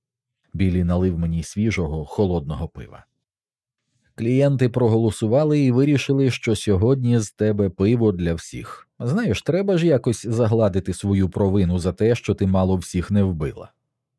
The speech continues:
«Справді?» Я окинула бар оком. «Ну що ж, напевно, доведеться скоритися. Налий усім за мій рахунок». Біллі налив собі половину пінти і підняв келих у повітря.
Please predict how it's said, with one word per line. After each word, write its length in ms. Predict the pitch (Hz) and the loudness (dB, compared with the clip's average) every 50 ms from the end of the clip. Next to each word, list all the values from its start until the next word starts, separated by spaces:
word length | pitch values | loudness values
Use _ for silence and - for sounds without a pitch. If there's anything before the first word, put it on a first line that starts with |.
| _ _ _ | _ _ _
«Справді?» 760 | - - - - 101 98 87 87 95 117 131 147 156 131 - _ _ _ _ _ _ _ _ _ _ _ | -20 -10 -6 -4 -2 -2 -2 -2 -4 -4 -4 -6 -6 -8 -10 _ _ _ _ _ _ _ _ _ _ _
Я 140 | - 80 78 | -6 -4 -4
окинула 540 | 80 - - 87 87 82 80 80 82 87 82 | -6 -4 -4 -2 -2 -2 -2 -2 -2 -4 -4
бар 320 | 78 87 82 76 71 78 - | -2 -4 -4 -4 -6 -8 -8
оком. 440 | - 90 78 73 - - - 62 - _ _ _ _ _ _ _ _ _ _ _ _ - | -8 -8 -8 -8 -10 -14 -18 -18 -20 _ _ _ _ _ _ _ _ _ _ _ _ -12
«Ну 260 | 101 101 107 110 107 | -8 -6 -4 -4 -4
що 300 | 104 - - - 95 85 | -6 -6 -4 -4 -4 -4
ж, 180 | 76 - - - | -4 -6 -10 -8
напевно, 480 | - 101 101 92 - 110 107 107 113 110 | -4 -4 -2 0 0 0 2 2 0 2
доведеться 560 | 104 107 98 104 98 95 95 92 95 - 98 | 2 2 2 2 2 2 0 0 0 -4 -6
скоритися. 720 | 90 - - - 98 92 90 85 - 87 - - - - 80 _ _ _ - | -8 -4 -2 -2 0 0 0 -2 -4 -8 -14 -14 -16 -16 -18 _ _ _ -8
Налий 400 | 143 143 151 156 147 135 120 107 | -4 0 2 2 4 4 4 2
усім 340 | 98 - - 95 90 90 | 0 -2 -2 -2 -2 -2
за 140 | 92 82 92 | 0 0 0
мій 240 | 87 87 85 80 80 | 0 0 0 -2 -2
рахунок». 640 | 80 82 - - - 76 67 - 76 - _ _ _ _ _ _ _ _ _ _ _ _ _ _ _ _ _ _ | -4 -6 -6 -8 -12 -12 -12 -12 -16 -18 _ _ _ _ _ _ _ _ _ _ _ _ _ _ _ _ _ _
Біллі 320 | - 87 98 95 87 90 87 | -4 -2 0 2 2 2 2
налив 340 | 85 87 87 90 87 76 - | 2 2 0 0 -2 -2 -4
собі 300 | - - 87 82 87 85 | -6 -6 -4 -2 -4 -4
половину 520 | - 98 90 87 87 82 87 80 82 85 | -2 -2 -2 -2 0 -2 -2 -2 -2 -4
пінти 420 | - - 160 160 151 - 143 139 - | -4 -2 -4 -4 -2 -2 -4 -4 -2
і 120 | - 117 95 | -4 -4 -2
підняв 460 | - 95 85 80 92 90 85 80 78 | -2 -4 -2 0 0 0 0 -2 -4
келих 460 | - - 104 110 107 98 87 - - | -4 -2 0 2 2 0 0 -2 -4
у 80 | 85 73 | -6 -6
повітря. 600 | - 80 - 143 71 - - - 67 - - | -6 -6 -6 -6 -8 -10 -10 -14 -16 -16 -16